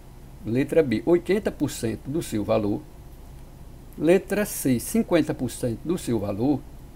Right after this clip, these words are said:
e letra D, noventa por cento do seu valor.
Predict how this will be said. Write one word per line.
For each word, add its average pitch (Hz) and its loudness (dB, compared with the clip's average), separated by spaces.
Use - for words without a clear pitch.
e 185 2
letra 170 4
D, 127 4
noventa 135 2
por 170 -4
cento 113 -6
do 139 0
seu 123 -2
valor. 131 4